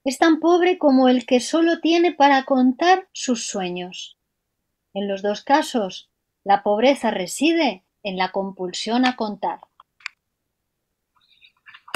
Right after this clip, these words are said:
Un paso al frente también es una orden del sistema. Sobresalir también es una opinión generalizada.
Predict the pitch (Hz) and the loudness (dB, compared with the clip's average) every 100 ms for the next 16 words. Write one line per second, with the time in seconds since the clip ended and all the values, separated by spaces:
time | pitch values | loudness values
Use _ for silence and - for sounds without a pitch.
0 | - - - - _ _ _ _ _ _ | -12 -18 -20 -20 _ _ _ _ _ _
1 | _ _ _ _ _ _ _ _ _ _ | _ _ _ _ _ _ _ _ _ _
2 | _ _ 285 320 330 311 320 302 262 233 | _ _ 4 4 4 2 4 4 4 4
3 | - 269 311 302 330 311 _ _ _ 233 | 2 4 4 2 0 -2 _ _ _ 2
4 | 233 226 294 311 311 - 247 - 302 240 | 4 4 4 4 0 -2 -4 2 4 4
5 | 262 302 285 285 254 233 - 240 - 214 | 4 4 4 4 4 0 -2 -4 -4 -6
6 | 180 170 - _ _ _ _ _ - 202 | -6 -8 -14 _ _ _ _ _ -6 -4
7 | 202 - 202 247 320 330 _ _ - 185 | -4 -2 0 2 2 0 _ _ -4 -4
8 | 190 254 311 339 - _ - 233 254 247 | 0 2 2 0 -8 _ -8 -4 2 2
9 | 220 - 208 208 247 330 349 - 269 233 | 2 -4 -6 0 2 4 2 0 0 2
10 | 208 196 - 160 156 170 | 0 -2 -10 -12 -12 -20